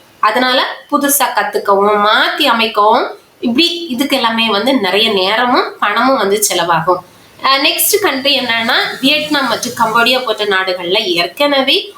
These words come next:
உற்பத்தி ரொம்ப பலமா இருக்கு. இந்த வரியால அவங்களுக்கு இன்னும் சாதகமா இருக்கும். அதனால மாற்று சந்தையிலையும் போட்டி அதிகமா இருக்கும். ஃபிஃப்டி பர்சன்டேஜ் வரி சுமையை ஈடுகட்ட நம்ம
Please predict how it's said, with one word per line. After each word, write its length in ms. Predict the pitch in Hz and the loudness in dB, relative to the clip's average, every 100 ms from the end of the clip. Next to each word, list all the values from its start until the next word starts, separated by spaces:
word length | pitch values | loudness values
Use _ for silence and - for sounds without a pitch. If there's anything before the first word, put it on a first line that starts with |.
| - | -2
உற்பத்தி 420 | 269 269 277 294 | -2 0 0 2
ரொம்ப 260 | 233 214 240 | 2 2 0
பலமா 500 | 190 185 208 233 190 | 0 0 0 0 0
இருக்கு. 380 | 180 202 302 | -2 -2 -2
இந்த 460 | 233 277 349 427 - | 4 6 6 4 2
வரியால 400 | 208 190 214 185 | 0 0 0 2
அவங்களுக்கு 920 | 196 240 196 208 262 220 208 311 427 - - | 2 2 2 2 2 0 0 0 -2 -4 -4
இன்னும் 360 | 285 320 392 392 | 2 4 4 4
சாதகமா 520 | 233 202 185 185 185 208 | 2 2 -2 -2 -2 0
இருக்கும். 360 | 180 175 180 180 - _ _ | 0 0 0 -2 -8 _ _
அதனால 440 | 208 208 269 294 349 | -2 2 2 2 0
மாற்று 440 | 262 302 370 330 | 2 0 0 0
சந்தையிலையும் 680 | 302 262 269 262 226 233 392 403 | 0 2 2 0 0 0 0 2
போட்டி 320 | 294 269 262 | 2 2 0
அதிகமா 400 | 233 208 208 196 196 | 0 0 -2 0 0
இருக்கும். 500 | 202 175 190 196 - - - | 0 0 0 -2 -6 -8 -4
ஃபிஃப்டி 240 | - 403 403 | 0 2 4
பர்சன்டேஜ் 520 | 415 381 311 254 240 | 2 2 2 0 -4
வரி 260 | 196 233 | -2 0
சுமையை 380 | 302 269 240 247 220 | -2 0 0 0 0
ஈடுகட்ட 640 | 233 220 185 180 196 202 | 0 0 -2 -2 -2 0
நம்ம 260 | 196 240 | 0 0